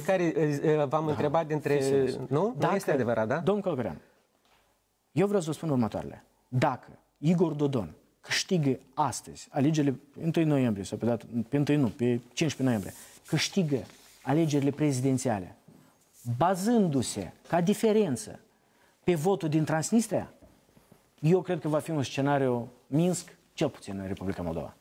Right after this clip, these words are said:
Speaker 1: Mm.
Speaker 2: Asta nu va fi un vot de câștig și nu va fi o chestie legitimă. Fiindcă,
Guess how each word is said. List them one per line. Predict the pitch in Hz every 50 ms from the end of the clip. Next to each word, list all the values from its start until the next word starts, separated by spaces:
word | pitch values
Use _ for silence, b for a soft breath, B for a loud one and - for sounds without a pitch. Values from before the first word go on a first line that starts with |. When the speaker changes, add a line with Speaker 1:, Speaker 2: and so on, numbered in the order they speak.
| _ _ _ _
Speaker 1:
Mm. | - 123 135 147 -
Speaker 2:
Asta | - 165 156 - - 165
nu | 165 175
va | 175 170 160
fi | 143 - 165
un | 170 165 156 147 139
vot | 127 120 127 165 170 139
de | 139 143
câștig | - - 139 - - 196 175 - - _ _ _ _ _ _ _ _ _
și | - -
nu | 165
va | 151 143
fi | 120 123
o | 143 143
chestie | 127 131 143 135 - 139
legitimă. | 131 135 151 143 147 143 - 98 85 73 - - _ _ _ _ _ _ _ b b b b b b b
Fiindcă, | b - 156 156 131 143 143 135 -